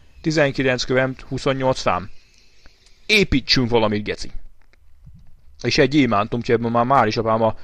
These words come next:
lehetőség teljes fellegvára, bazzeg, előtte kivontakozik. Hát Isten igazából itt még kéne várni, meg ehhez is kell, nem feltűnő. Ez viszont nem kell gyémánt, csak húsz fa és rengeteg lóvé.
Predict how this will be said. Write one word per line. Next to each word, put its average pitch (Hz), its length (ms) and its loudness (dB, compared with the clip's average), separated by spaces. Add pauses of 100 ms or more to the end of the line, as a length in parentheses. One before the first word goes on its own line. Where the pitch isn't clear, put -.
(100)
lehetőség 147 460 4
teljes 147 240 2
fellegvára, 117 640 6
bazzeg, 120 280 2
előtte 127 240 2
kivontakozik. 104 580 -8 (840)
Hát - 240 -4
Isten 208 200 2
igazából 175 320 4
itt - 60 -2
még 175 80 -2
kéne 185 260 2
várni, 139 280 6
meg 147 140 -2
ehhez 143 180 4
is 143 100 -2
kell, 139 120 2
nem 139 240 0
feltűnő. 117 460 0 (440)
Ez 131 180 2
viszont 147 180 -4
nem 180 120 -2
kell 202 120 0
gyémánt, 117 380 -2
csak 120 120 -8
húsz 147 240 -6
fa 175 120 2
és 160 100 0
rengeteg 147 340 -2
lóvé. 107 360 -4